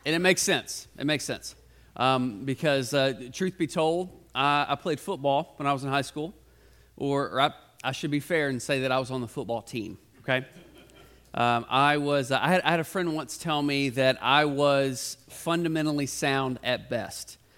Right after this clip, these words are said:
I didn't quite know how to take that in the moment, but it makes sense now. But, um, I, uh, I was kind of a scrawny football player,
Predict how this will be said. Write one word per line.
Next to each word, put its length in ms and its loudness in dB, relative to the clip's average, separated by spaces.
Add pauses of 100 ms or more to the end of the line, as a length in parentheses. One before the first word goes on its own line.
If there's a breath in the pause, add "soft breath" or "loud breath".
(120 soft breath)
I 100 -16
didn't 100 -2
quite 160 2
know 100 0
how 100 0
to 60 0
take 320 -2
that 220 0
in 80 -4
the 60 -2
moment, 440 -2
but 140 -2
it 80 -6
makes 220 -4
sense 280 -8
now. 240 -12 (500 soft breath)
But, 240 2
um, 260 6
I, 380 6
uh, 140 6
I 80 0
was 120 -2
kind 160 -2
of 60 -2
a 40 -4
scrawny 640 2
football 340 2
player, 460 -2